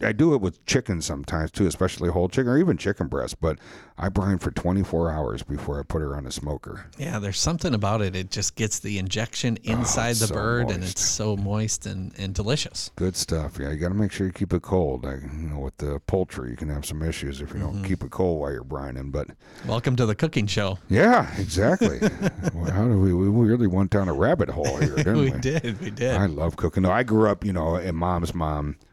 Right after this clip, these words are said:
Speaker 1: was cooking. That, that's wh-, how you show your love.
Speaker 2: Mm-hmm.
Speaker 1: My mom certainly loves to cook for people, and that's how she shows her love. So kind of ingrained in our culture, in my family.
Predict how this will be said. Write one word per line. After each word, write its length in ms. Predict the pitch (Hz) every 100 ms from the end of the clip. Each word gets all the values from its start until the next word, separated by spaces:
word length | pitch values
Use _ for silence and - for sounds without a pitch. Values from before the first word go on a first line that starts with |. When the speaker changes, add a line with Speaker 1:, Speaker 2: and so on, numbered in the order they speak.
| _
Speaker 1:
was 140 | -
cooking. 400 | - 85 - 73
That, 160 | 78 80
that's 200 | 85 78
wh-, 160 | 90 80
how 100 | 87
you 120 | 80
show 200 | 71 90
your 180 | 80 78
love. 460 | 78 82 82 80 -
Speaker 2:
Mm-hmm. 360 | 107 98 90
Speaker 1:
My 100 | 82
mom 360 | 78 82 85 80
certainly 460 | - 92 73 82 76
loves 400 | 80 85 76 -
to 100 | 82
cook 260 | - 85 -
for 120 | 78
people, 400 | - 82 - 82
and 100 | 78
that's 180 | 76 -
how 100 | 80
she 200 | - 82
shows 360 | - 80 76 -
her 140 | 76
love. 320 | 73 78 76
So 260 | - 71 71 - - - - -
kind 200 | 90 98
of 80 | 95
ingrained 640 | 92 78 78 90 92 82
in 120 | 82
our 120 | 71 76
culture, 640 | - 76 - - 55 - -
in 120 | 78
my 200 | 71 71
family. 460 | - 50 53 50